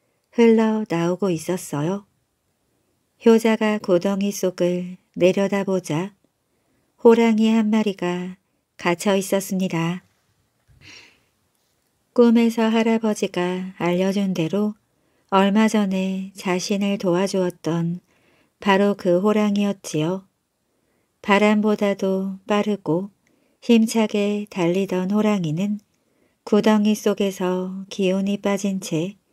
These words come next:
슬프게 울고 있었습니다. 호랑이는 구덩이를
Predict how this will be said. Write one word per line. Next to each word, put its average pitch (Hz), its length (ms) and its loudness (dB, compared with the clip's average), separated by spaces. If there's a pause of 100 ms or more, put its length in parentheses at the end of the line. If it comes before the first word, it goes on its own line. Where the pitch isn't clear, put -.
(400)
슬프게 208 960 0
울고 180 360 0
있었습니다. 180 920 -4 (1080)
호랑이는 220 760 4
구덩이를 196 960 -4